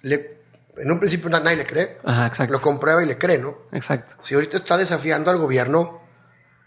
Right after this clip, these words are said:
Speaker 1: diciendo, "¿Sabes qué? Me la pela la nasa". O sea, todo se puede. Puse el ejemplo más grande, ¿no?
Speaker 2: Ujú.
Speaker 1: Pero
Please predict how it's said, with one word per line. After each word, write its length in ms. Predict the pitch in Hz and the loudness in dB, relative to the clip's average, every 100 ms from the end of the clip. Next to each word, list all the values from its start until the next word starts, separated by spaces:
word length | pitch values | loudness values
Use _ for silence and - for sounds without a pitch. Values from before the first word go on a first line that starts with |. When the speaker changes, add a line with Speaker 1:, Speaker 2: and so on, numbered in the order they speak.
| _ | _
Speaker 1:
diciendo, 360 | 123 135 156 143 | -2 0 0 2
"¿Sabes 200 | 160 160 | 0 2
qué? 140 | 170 | -2
Me 100 | 147 | 0
la 200 | 123 - | 0 -2
pela 140 | 147 151 | -2 2
la 80 | |
nasa". 220 | 185 196 131 - _ _ _ _ _ _ _ | 2 0 -6 -12 _ _ _ _ _ _ _
O 40 | - | -8
sea, 220 | 139 - | -6 0
todo 240 | 170 208 | 4 6
se 80 | 165 | 4
puede. 440 | - 202 165 - - _ _ | 0 0 0 -4 -18 _ _
Puse 180 | - 175 | -4 0
el 60 | 220 | 2
ejemplo 260 | 175 180 | 0 0
más 160 | 180 165 | 0 2
grande, 300 | 185 165 120 | 2 2 -2
¿no? 180 | 127 - - | -10 -10 -4
Speaker 2:
Ujú. 220 | 127 | -2
Speaker 1:
Pero 80 | 156 | -2